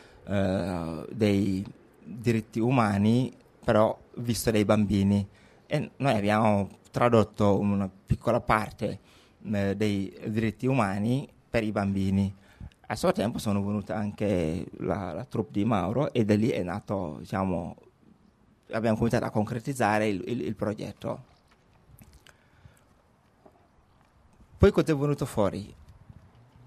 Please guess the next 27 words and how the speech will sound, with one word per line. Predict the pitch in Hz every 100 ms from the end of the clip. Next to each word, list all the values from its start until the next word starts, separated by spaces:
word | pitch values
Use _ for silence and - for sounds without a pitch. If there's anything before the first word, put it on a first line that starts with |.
| - -
All'inizio | - 120 139 190 202
abbiamo | 151 143
detto, | 120 113
"Vabbè, | 139 107 80 -
come | 139
lo | 151
chiamiamo | 151 151 131 101 98
questo | 101 104
progetto?" | 107 107 110 92 - 98 - _ - - _ - _ _ _ _ _ _ _ -
Il |
nome | 120 135 147
iniziale | 143 139 160 165 151
era | 113 98 98 131 - -
"La | 113
vera | 117 151
immagine | 110 139 131 131 120
degli | 107 120
immigrati | 139 147 127 123 127
rappresentata | - 113 113 110
dai | 107 101
media". | 104 87 104 101 - - - - - - - - - - - - - - - - -
Abbiamo | 113 123 127
detto | 123 123 113
no, | 131 143
poi | 127
abbiamo | 110 110
scelto | 113 110 98 85 98 95 -